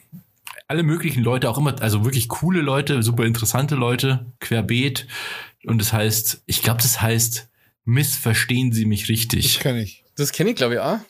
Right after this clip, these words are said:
Speaker 3: Ja, das sagt mir was. Aber ich hab nicht gewusst, dass das so, aber das hab ich erst vor kurzem, glaub ich, angezeigt bekommen.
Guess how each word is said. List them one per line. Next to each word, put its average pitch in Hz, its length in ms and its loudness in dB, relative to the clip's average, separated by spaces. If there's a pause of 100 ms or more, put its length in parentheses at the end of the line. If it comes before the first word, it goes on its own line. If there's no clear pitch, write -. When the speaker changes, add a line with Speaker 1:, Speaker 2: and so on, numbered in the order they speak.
(160)
Speaker 3:
Ja, 123 280 -2
das 143 160 -4
sagt - 180 -2
mir 123 120 2
was. 101 380 0
Aber 120 100 -2
ich 120 60 2
hab 127 60 0
nicht 139 160 -2
gewusst, 147 220 -2
dass 127 160 -2
das 123 160 -4
so, 113 260 -4 (300)
aber 123 120 -4
das 120 140 -2
hab 120 80 -4
ich - 160 -6
erst - 320 -8 (400)
vor 113 160 -6
kurzem, 160 380 -2
glaub 127 240 4
ich, 123 280 4 (460)
angezeigt 110 680 0
bekommen. 95 560 -6